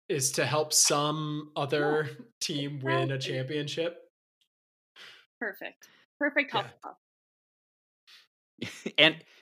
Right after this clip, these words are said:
Speaker 3: and they led to a splitting of championships, indeed. I mean, they were
Speaker 2: Yep.
Speaker 3: there to share the wealth.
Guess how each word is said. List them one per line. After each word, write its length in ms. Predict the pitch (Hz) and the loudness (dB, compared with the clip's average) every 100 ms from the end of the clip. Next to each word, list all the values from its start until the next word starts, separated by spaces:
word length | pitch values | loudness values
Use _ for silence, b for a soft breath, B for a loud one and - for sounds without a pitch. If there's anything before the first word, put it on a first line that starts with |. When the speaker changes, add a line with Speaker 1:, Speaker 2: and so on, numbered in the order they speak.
| 175 | 2
Speaker 3:
and 120 | 139 | 8
they 120 | 180 | 10
led 260 | 233 180 156 | 10 10 8
to 360 | - 170 156 156 | 6 8 8 6
a 80 | 147 | 4
splitting 680 | - - 285 339 113 78 78 _ | 2 2 4 6 4 2 -8 _
of 200 | 107 90 | 2 4
championships, 840 | - 87 85 78 - 50 - - - | 0 -2 -2 -8 -8 -10 -10 -10 -6
indeed. 380 | 85 80 73 - - - | -6 -6 -8 -14 -10 -2
I 60 | |
mean, 400 | 101 92 90 90 - | 0 2 0 -2 -2
they 220 | - 123 | 6 8
were 220 | 156 156 156 | 8 4 2
Speaker 2:
Yep. 60 | 123 | 4
Speaker 3:
there 240 | 107 113 | 6 6
to 80 | 156 | 6
share 280 | - 98 95 | 2 4 4
the 80 | 113 | 4
wealth. 500 | 123 220 - - - | 2 2 0 -6 -20